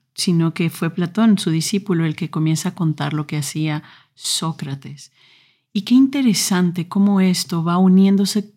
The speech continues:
en el camino con todo lo que puedo hacer yo hoy,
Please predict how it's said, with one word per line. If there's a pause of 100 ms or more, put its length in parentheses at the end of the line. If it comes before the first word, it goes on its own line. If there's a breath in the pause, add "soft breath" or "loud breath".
(120)
en
el
camino
con
todo
lo
que
puedo
hacer
yo
hoy,